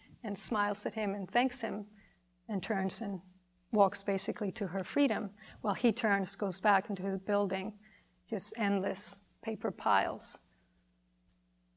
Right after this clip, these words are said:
And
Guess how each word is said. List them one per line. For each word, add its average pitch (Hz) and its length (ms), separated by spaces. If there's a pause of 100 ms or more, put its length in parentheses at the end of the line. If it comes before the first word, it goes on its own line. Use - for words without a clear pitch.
(3500)
And 247 380